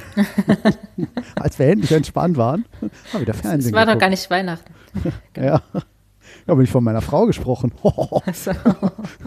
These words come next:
Speaker 1: Nein.
Speaker 2: Tadam. Nein, nein.
Speaker 1: Spaß. Also bei der Familie waren wir halt auf, äh, Lanzarote. Und, ähm,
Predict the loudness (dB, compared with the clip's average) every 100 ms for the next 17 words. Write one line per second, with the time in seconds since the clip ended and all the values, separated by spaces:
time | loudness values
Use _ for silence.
0 | -6 -6 -10 -16 -12 -10 -6 -2 2 4
1 | 4 2 0 -6 -10 -12 -20 -18 -16 -8
2 | -4 -4 0 2 4 4 4 2 2 2
3 | 2 0 -4 -4 -6 -10 -4 -4 -4 -8
4 | -10 -10 -8 -4 -2 2 2 0 -4 _
5 | _ _ _ _ _ _ _ _ 2 4
6 | 4 0 -4 -8 -12 -2 0 0 -2 -4
7 | -8 -12